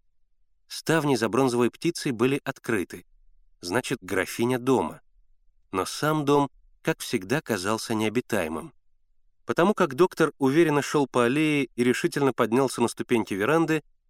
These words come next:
было видно, что он хорошо знает и дом,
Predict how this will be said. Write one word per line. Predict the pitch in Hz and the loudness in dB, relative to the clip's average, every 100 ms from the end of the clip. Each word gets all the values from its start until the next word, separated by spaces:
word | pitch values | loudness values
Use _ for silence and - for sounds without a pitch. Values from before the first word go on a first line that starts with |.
| _ _ | _ _
было | - 190 156 | 4 4 6
видно, | 165 160 | 2 0
что | 151 143 | -2 0
он | 135 | 0
хорошо | - 107 98 160 | 2 -2 0 -2
знает | 123 104 135 151 - - | 0 2 2 0 -4 -8
и | 107 | -8
дом, | 95 120 156 | 0 2 2